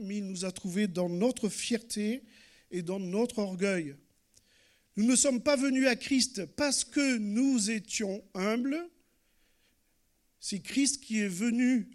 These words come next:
à nous alors que nous étions dans notre orgueil, alors que nous étions des fiers. Et il nous a montré sa grâce en nous montrant en réalité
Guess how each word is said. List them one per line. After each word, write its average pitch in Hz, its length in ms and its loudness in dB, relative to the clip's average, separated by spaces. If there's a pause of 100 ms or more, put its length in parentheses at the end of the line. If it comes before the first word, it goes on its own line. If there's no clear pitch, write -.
à 180 140 -2
nous 285 300 2
alors 208 500 -2
que 202 100 -8
nous 196 400 -2
étions 196 400 -8
dans 165 180 -8
notre 190 420 -8
orgueil, 170 440 -8
alors 190 300 -8
que - 80 -14
nous 165 240 -10
étions 160 260 -14
des 143 140 -14
fiers. 165 480 -10 (840)
Et 202 160 2
il 208 100 0
nous 202 200 0
a 196 60 2
montré 196 340 -6
sa 170 260 -2
grâce 208 800 -2 (320)
en 180 140 -6
nous 190 100 -2
montrant 214 920 -2
en 180 180 -4
réalité 202 1040 -2